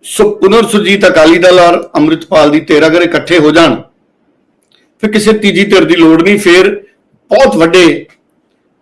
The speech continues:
ਵੱਡੀਆਂ ਸੀਟਾਂ, ਵੱਡੀਆਂ ਸੀਟਾਂ ਦੇ ਨਾਲ ਇਹ ਆਪਣੇ ਦਮ ਤੇ ਹੀ ਸੱਠ ਤੋਂ ਵੱਧ ਸੀਟਾਂ ਪੰਜਾਬ ਦੀ ਪੋਲਿਟਿਕਸ 'ਚ ਹਾਸਲ ਕਰ ਸਕਦੇ ਨੇ। ਸੋ ਸਮੀਕਰਨ ਹਜੇ ਅੱਗੇ ਜਾ ਕੇ ਹੋਰ ਬਦਲਣਗੇ ਕਈ ਤਰ੍ਹਾਂ ਦੇ, ਮਨਦੀਪ ਜੀ।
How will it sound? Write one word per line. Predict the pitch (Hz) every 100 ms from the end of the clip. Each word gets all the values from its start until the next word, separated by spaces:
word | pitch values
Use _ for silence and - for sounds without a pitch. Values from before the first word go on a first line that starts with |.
| -
ਵੱਡੀਆਂ | 175 190 240
ਸੀਟਾਂ, | 220 170 - 120 - - _ 110
ਵੱਡੀਆਂ | 165 226 240
ਸੀਟਾਂ | 220 190 196 190
ਦੇ | 190
ਨਾਲ | 180 175
ਇਹ | 196
ਆਪਣੇ | 165 165 226 233
ਦਮ | 208 196
ਤੇ | 196
ਹੀ | 190 - - _
ਸੱਠ | - - 175 -
ਤੋਂ | - 175
ਵੱਧ | 160 -
ਸੀਟਾਂ | 175 165 165
ਪੰਜਾਬ | 165 156 143 147
ਦੀ | 156
ਪੋਲਿਟਿਕਸ | 160 143 139 147 -
'ਚ | 135
ਹਾਸਲ | 127 123 135
ਕਰ | 123 110
ਸਕਦੇ | 113 123 170
ਨੇ। | 208 208 _ _ _ _ _ _ _
ਸੋ | -
ਸਮੀਕਰਨ | 269 220 208 214 240
ਹਜੇ | 226 226
ਅੱਗੇ | 214 208
ਜਾ | 214
ਕੇ | 214 220
ਹੋਰ | 185 208 208 - _ _
ਬਦਲਣਗੇ | 127 165 226 226 208
ਕਈ | 208 208
ਤਰ੍ਹਾਂ | 202 165
ਦੇ, | 160 165 -
ਮਨਦੀਪ | 156 165 156
ਜੀ। | 208